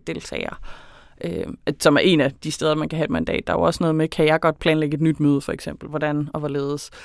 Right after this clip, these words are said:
Må jeg godt sætte folk på plads? Altså, det lyder forkert, ikke? Men hvis der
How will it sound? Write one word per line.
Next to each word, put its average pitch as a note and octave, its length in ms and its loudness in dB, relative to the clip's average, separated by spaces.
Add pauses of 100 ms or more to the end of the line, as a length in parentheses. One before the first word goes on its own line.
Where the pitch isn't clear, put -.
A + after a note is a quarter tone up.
Må F#3 80 4
jeg E3+ 100 8
godt C#3+ 140 -2
sætte - 180 -4
folk B2+ 180 -6
på - 120 -16
plads? - 360 -6
Altså, - 240 -10
det D3 80 -12
lyder C3+ 120 -4
forkert, E3+ 380 2
ikke? F#3+ 160 -2
Men D#3 140 0
hvis F#3 160 2
der F#3 100 4